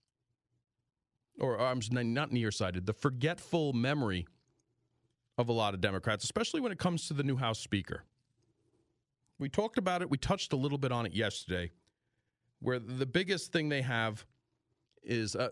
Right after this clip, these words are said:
I mean, a matter of, there were news agencies this weekend, this past week, that likened the new Speaker of the House to is Iranian extremists as far as their, as far as the, uh, his, his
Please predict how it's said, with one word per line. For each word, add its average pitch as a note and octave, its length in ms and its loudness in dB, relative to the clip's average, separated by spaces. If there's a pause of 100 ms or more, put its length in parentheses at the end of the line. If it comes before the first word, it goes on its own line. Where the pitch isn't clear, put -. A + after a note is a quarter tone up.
(140)
I C#3 160 -4
mean, E3+ 200 2
a D#3 80 2
matter G3 180 0
of, D3 220 -6
there D#3+ 160 0
were D#3 120 2
news G3+ 320 0
agencies E3 600 0
this C#3+ 180 0
weekend, A2 440 0 (100)
this B2+ 120 -2
past C#3 280 2
week, - 300 -2 (840)
that B2 300 0
likened F#3 640 2
the B2+ 140 0
new C#3+ 140 2
Speaker F3 340 0
of E3 40 0
the D3 100 0
House C3+ 340 0
to B2 420 0
is G#2+ 380 0 (2000)
Iranian D3+ 540 2
extremists C3+ 680 0
as G2+ 80 -2
far A2+ 240 0
as G#2 160 -2
their, G2+ 340 0 (1300)
as B2 120 0
far B2+ 260 2
as A2+ 200 -4
the, A2 280 0
uh, A#2+ 60 2
his, A2+ 340 0
his G#2 300 -2